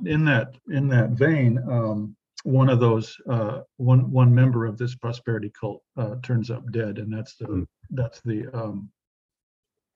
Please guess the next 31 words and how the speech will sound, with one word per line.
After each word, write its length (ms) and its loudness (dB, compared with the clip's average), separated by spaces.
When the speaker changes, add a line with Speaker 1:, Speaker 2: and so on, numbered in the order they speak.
Speaker 1:
you 100 -2
know, 100 4
the 100 -2
start 320 0
of 60 -4
the 80 -10
story. 500 -4
And, 340 -6
uh, 200 -4
one 320 2
of 80 8
the, 480 -2
a 80 -8
little 300 4
bit 140 6
of 100 4
a 60 -2
spoiler, 460 -4
the 120 -4
prosperity 640 4
cult 280 -4
has 160 -8
been 240 -4
infiltrated 840 -2
by 160 0
some, 540 -2
uh, 360 -6
con-, 360 -2
ex-convicts 800 -2
who 160 -8
have 140 -10